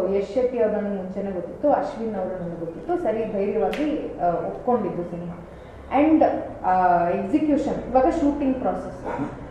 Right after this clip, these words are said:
exactly ಅವ್ರು ನನ್ಗೆ ಏನ್ ಹೇಳಿದ್ರು ಅದೇ ಥರನೇ ಶೂಟ್ ಆಗ್ತಾ ಇತ್ತು, and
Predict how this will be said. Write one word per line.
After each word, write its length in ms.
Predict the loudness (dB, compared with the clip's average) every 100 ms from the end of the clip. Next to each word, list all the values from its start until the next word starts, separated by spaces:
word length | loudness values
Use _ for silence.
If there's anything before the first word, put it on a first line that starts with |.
| 4
exactly 640 | 6 6 8 10 10 10
ಅವ್ರು 200 | 10 10
ನನ್ಗೆ 320 | 10 8 6 8
ಏನ್ 300 | 10 10 8
ಹೇಳಿದ್ರು 680 | 6 4 0 0 -2 -6 -14 -8 2
ಅದೇ 280 | 4 6
ಥರನೇ 360 | 6 8 8 6
ಶೂಟ್ 320 | 4 2 4
ಆಗ್ತಾ 260 | 4 4 0
ಇತ್ತು, 200 | 0 2
and 420 | 2 4 2 2